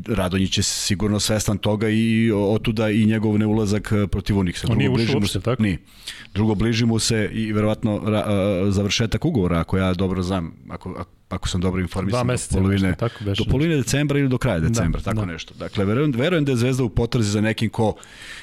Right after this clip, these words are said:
Speaker 1: će one lopte koje si rekao da su se odbijale svuda uspeti da pohvata. Nije Kuzmić taj,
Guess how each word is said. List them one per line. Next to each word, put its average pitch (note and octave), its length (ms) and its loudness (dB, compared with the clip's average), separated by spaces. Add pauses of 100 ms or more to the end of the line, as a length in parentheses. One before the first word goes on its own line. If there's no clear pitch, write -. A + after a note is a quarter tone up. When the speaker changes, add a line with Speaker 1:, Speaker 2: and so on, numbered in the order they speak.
Speaker 1:
će - 180 -2
one C3+ 160 0
lopte B2 300 -2
koje G#2 200 -2
si - 140 -2
rekao A2+ 260 -2
da G2+ 100 -2
su - 80 -2
se G#2+ 100 2
odbijale G2+ 420 0
svuda G#2+ 460 -2
uspeti G2 460 -2
da F2+ 100 -2
pohvata. - 420 -6
Nije G#2+ 200 4
Kuzmić F2+ 420 -2
taj, - 220 -6